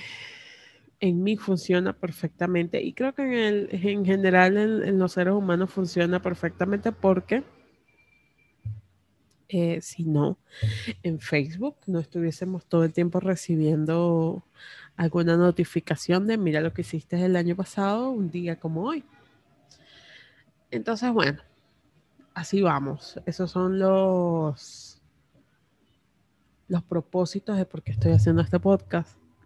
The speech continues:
En este momento puedo volverme como loca, pero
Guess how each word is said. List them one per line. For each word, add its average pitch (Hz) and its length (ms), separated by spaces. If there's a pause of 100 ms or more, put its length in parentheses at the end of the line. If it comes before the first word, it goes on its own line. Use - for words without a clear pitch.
(140)
En 165 140
este 151 180
momento 180 560 (2000)
puedo 185 240
volverme 170 500
como 175 300
loca, 147 440 (960)
pero 170 360